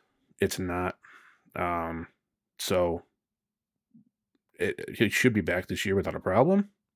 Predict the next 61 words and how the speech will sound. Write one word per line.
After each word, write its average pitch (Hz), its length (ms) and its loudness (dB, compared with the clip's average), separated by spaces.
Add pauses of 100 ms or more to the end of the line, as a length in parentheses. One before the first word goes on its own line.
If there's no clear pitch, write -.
(160)
but 85 180 0
it 87 100 -2
will 92 100 2
be 87 100 -2
later 90 320 2
on 87 100 -2
in 90 60 -2
the 90 80 -2
year. 98 320 2 (120)
So 82 300 -2 (880)
if - 880 -16
you 113 80 6
have 107 100 6
an 107 80 4
I 107 80 6
R 104 160 6
spot, 101 320 4
that's 98 160 0
good. 107 260 4
You 98 100 2
wanna 98 160 2
hang 98 180 0
on 98 140 0
to 104 180 4
him. 101 240 2 (220)
Um, 82 420 -6
and 95 180 -6
e-, 110 120 2
even 113 240 6
if - 200 2
you 95 120 -2
don't 98 160 2
have 92 120 2
an 87 60 -2
I 85 120 -2
R 85 120 -2
spot, 92 260 0
you 98 80 0
don't 90 140 2
wanna 92 140 2
let 90 80 2
him 85 100 -4
go 82 280 0 (120)
because 85 260 -4
he 87 300 -4 (400)
should 101 240 4
definitely 90 340 2
be 85 160 -2
back, 85 400 -2 (800)
especially 90 720 0 (1300)
with 101 220 2
the 87 80 0
time 120 240 4
he's 101 120 4
gonna 90 120 -2
be 87 100 -2
back 87 320 0
being 90 240 -2
around 90 300 -4
playoff 92 320 0
time. 82 420 -6